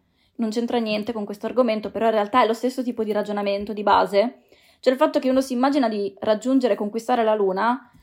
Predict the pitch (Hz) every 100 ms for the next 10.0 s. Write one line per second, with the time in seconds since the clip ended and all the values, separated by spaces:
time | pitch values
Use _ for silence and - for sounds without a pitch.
0 | _ - - 330 247 247 247 277 254 233
1 | 254 254 277 247 277 285 285 269 233 233
2 | 233 247 220 269 269 220 214 202 214 202
3 | 185 196 214 277 - _ - 262 294 311
4 | 311 311 359 294 240 320 320 262 349 240
5 | 208 208 - 302 - 214 240 254 262 311
6 | 269 254 302 302 226 240 285 277 240 -
7 | 190 - 247 185 185 - 285 349 381 269
8 | 233 269 277 233 226 226 220 208 202 233
9 | 269 - - 302 320 330 277 247 240